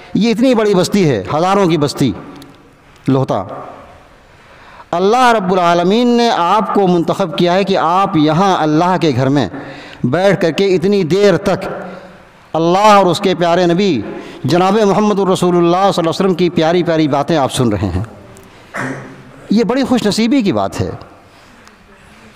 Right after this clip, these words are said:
और सुनने के बाद ज़िम्मेदारी भी होती है।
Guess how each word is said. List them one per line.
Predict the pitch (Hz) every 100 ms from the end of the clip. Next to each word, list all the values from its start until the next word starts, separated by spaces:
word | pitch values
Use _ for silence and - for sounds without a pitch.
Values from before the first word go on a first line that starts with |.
| - - - - - - -
और | 196 247
सुनने | - 202 226 277
के | 247
बाद | 220 220 214
ज़िम्मेदारी | 208 214 202 214
भी | 170
होती | 131 110 107
है। | 92